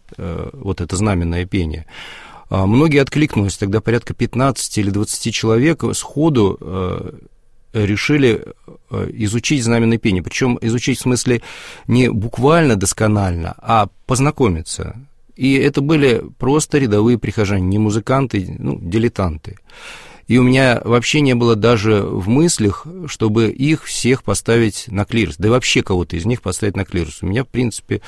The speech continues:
э, с клиросом было вполне всё в порядке, э, в этом плане, знаменным клиросом. Но оказалось, что настолько многие увлеклись знаменным пением, и настолько, ну, Бог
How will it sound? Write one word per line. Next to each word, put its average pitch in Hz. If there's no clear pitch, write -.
э, 95
с 90
клиросом 113
было 98
вполне 104
всё 104
в -
порядке, 113
э, 90
в 87
этом 87
плане, 80
знаменным 92
клиросом. 87
Но 117
оказалось, 123
что 110
настолько 107
многие 110
увлеклись 104
знаменным 107
пением, 92
и 107
настолько, 110
ну, 92
Бог 98